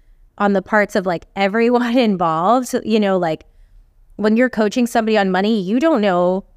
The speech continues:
how much debt they're in. You don't know what their bank account looks like. And we make these statements like, "I think this person could afford it," or, "I think this person couldn't afford it." And it's like, based on what? Like, what does being able to afford it mean?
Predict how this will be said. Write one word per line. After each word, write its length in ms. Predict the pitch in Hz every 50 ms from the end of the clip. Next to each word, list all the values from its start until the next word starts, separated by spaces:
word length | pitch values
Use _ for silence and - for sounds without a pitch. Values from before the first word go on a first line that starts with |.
| _ _
how 180 | _ - 202 185
much 240 | 180 170 165 - -
debt 240 | 165 160 160 -
they're 160 | - 190 185 185
in. 240 | 190 190 202 196
You 220 | 208 190 180 208 247
don't 180 | 294 277 214
know 140 | 214 202 190
what 120 | 180 180 -
their 120 | 180 175
bank 240 | 170 156 143 151 -
account 400 | - - - 202 190 170 - -
looks 240 | 190 180 - - -
like. 400 | 196 190 196 196 202 202 - - _ _ _ _ _ _ _ _ _ -
And 340 | - 226 220 214 214 - 202
we 120 | 214 254 247
make 260 | 233 233 233 233 -
these 200 | 269 233 226 -
statements 640 | - - - 214 247 214 214 208 202 190 190 - -
like, 460 | 202 190 180 175 170 170 170 - - _ _ -
"I 140 | - 226 240
think 200 | - 233 214 202
this 160 | 214 196 -
person 380 | - - 208 190 - 196 180 170
could 160 | - - 180
afford 340 | 170 - - 196 196 196 185
it," 240 | 180 175 165 - -
or, 140 | - - -
"I 200 | - 208 226 240
think 180 | - 254 208 -
this 200 | 202 175 - -
person 360 | - 196 180 - 190 175 190
couldn't 280 | - - 311 277 240
afford 380 | 208 190 - - 185 180 175 165
it." 240 | 160 156 151 - - _ _ - _ _ _ _
And 100 | - 208
it's 220 | 220 214 202 - -
like, 300 | 240 226 196 196 180 170
based 360 | 190 202 247 277 - - -
on 220 | 294 294 247 196
what? 400 | 165 170 226 247 165 147 - -
Like, 180 | - 180 180 -
what 280 | 170 156 180 180 - -
does 220 | - 277 285 240
being 300 | 208 202 233 233 233 220
able 280 | 202 190 185 190 208 208
to 180 | 202 - 214 185
afford 340 | 180 - - 196 196 208 208
it 160 | 202 - -
mean? 500 | 170 175 208 240 202 151 113 110 170